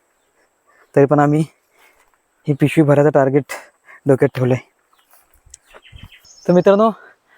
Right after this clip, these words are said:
माझ्या मागे ना तुम्ही बघू शकता एक झाड, आणि त्या झाडाला फळं आलेत कसली ती.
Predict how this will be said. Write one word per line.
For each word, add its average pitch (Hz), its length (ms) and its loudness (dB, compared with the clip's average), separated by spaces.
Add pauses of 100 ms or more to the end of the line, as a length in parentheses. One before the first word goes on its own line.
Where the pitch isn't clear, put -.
(360)
माझ्या 165 180 2
मागे 175 240 0
ना 208 60 -2
तुम्ही 202 200 -4
बघू 160 180 0
शकता 175 240 -2
एक 160 80 2
झाड, 143 240 0 (680)
आणि 175 120 0
त्या 196 80 4
झाडाला 175 280 2
फळं 175 240 0
आलेत 185 240 0
कसली 147 240 0
ती. 127 220 -8